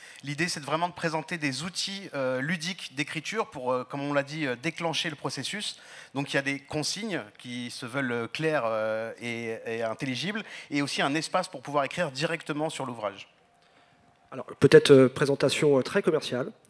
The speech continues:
Speaker 2: Voilà. Euh, donc c'est vrai qu'il y a la mission. Alors par exemple, là, fi-, finalement j'ai choisi le pastiche.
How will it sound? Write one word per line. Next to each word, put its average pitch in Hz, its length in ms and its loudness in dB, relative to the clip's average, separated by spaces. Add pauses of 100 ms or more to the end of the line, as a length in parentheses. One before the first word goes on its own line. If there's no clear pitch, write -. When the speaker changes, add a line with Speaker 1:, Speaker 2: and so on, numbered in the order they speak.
(560)
Speaker 2:
Voilà. 127 340 -8 (720)
Euh, 139 260 0 (100)
donc 156 140 2
c'est - 140 2
vrai 175 100 6
qu'il 156 120 2
y - 20 4
a 135 100 -2
la 160 160 4
mission. 202 380 4
Alors 156 140 4
par 170 100 2
exemple, 196 160 4
là, 185 120 4
fi-, - 120 -12
finalement 175 260 2
j'ai 160 80 -2
choisi 170 240 -4
le 180 120 6
pastiche. - 560 0